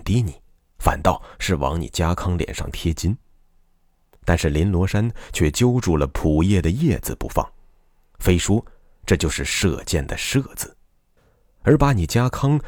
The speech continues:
放在射的后面，就是指要用弓箭射杀家康。这更是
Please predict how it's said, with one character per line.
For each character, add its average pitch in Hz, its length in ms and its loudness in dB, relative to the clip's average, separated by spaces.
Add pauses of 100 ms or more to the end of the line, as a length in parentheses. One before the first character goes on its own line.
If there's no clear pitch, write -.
(100)
放 71 280 2
在 69 140 -2
射 71 260 0
的 - 100 4
后 143 260 0
面， 78 280 -8 (680)
就 110 140 4
是 92 140 2
指 78 280 -2 (220)
要 80 120 6
用 73 200 -2
弓 113 280 4
箭 87 300 0 (220)
射 - 460 -2
杀 - 280 -4
家 67 220 -2
康。 85 260 -2 (1080)
这 - 180 4
更 82 260 2
是 - 300 -6